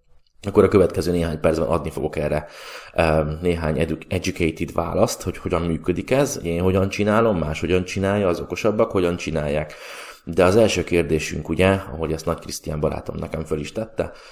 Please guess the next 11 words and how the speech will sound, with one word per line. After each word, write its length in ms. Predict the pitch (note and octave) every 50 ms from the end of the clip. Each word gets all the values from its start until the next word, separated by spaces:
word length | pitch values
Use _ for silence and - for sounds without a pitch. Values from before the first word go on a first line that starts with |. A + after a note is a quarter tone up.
| - - - - - - - - - _ - - - _ _ -
hogy, 400 | - G2 F2+ F#2 F2+ - - F#2
ö, 140 | F2 E2+ D#2+ D#2+ - - - _
miért 480 | - C3+ D#3 - G2 F2 E2 - - -
nem 200 | E2 D#2+ D#2 -
tudunk 360 | - F2+ D#2+ F2 E2 D#2 D2
bánni 360 | D#2+ E2 E2 E2 E2 E2 E2
a 80 | D#2+ -
pénzzel? 560 | - F2+ E2+ D#2+ D#2 D2+ D2+ E2 C#2+ C#2+ D#2+
Miért 320 | F#2+ A#2+ C3 A#2 - -
nincs, 480 | G2 G2 F#2 F2 E2 - - - - - -
ö, 280 | - F2 E2+ E2+ E2